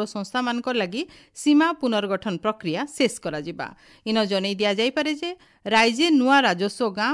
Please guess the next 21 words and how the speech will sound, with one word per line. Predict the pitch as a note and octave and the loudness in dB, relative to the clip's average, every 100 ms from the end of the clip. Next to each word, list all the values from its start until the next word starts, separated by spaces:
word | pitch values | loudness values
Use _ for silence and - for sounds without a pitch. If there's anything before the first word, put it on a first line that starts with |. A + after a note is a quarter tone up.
| D#4 | -2
ପୌର | G3 F#3 G3+ | -2 -2 -2
ସଂସ୍ଥା, | - A3 - - C#4 G#3+ | -4 -8 -8 -2 0 0
ଏନ୍ଏସ୍ସି, | F#3+ G3 G3+ - D4 | -4 -4 -6 -4 -2
ମ୍ୟୁନିସିପାଲିଟି | C#4+ G#3+ F#3+ F#3+ F#3+ F3 F#3 | 0 -2 -4 -2 0 0 -6
ଗଠନ | E3+ G3 D4+ D#4 | -6 -4 2 2
ଲାଗି | G#3 D3 - - - G#3 | 2 -4 -16 -20 -8 2
ରାଜ୍ୟ | G3+ F3+ F3+ | 4 4 0
ସରକାରଙ୍କର | - F#3 F3+ A#3+ B3 D4 | -2 -2 0 0 0 0
ପାଖେ | C#4+ C#4 D#4 | -2 -2 -8
ପ୍ରସ୍ତାବ | B3 F3 - E3 D#3+ F#3+ | -8 -10 -6 -6 -6 -8
ବିଚାରାଧୀନ | G#3+ A3 F#3 G#3 C#4+ | -4 -2 -2 0 0
ରହିଛି। | D#3 E3+ - E3 - _ _ _ | -2 -10 -10 -12 -12 _ _ _
ସୀମା | - C#4+ D#4+ E4 | 0 4 4 2
ପୁନର୍ଗଠନ | C4 G3+ F#3 F#3+ F#3+ A#3+ | -2 -2 -2 -2 0 0
ହେଲେ | B3+ C#4 | 0 0
ନୂଆ | C#4 G#3 F#3+ | 0 0 0
ରାଜସ୍ୱ | E3+ D#3 G3 - F#3+ | 0 -2 -4 -2 -4
ଗାଁ | F#3+ A3 B3+ | -2 -2 0
ଆଉ | F3+ F3 - | 0 -2 -4
ଏନ୍ଏସ୍ସି | A3 A#3+ B3 C#4+ C#4 | -2 -2 -4 -4 -4
ଗଠନ | F#3+ E3+ G3+ | -4 -6 -6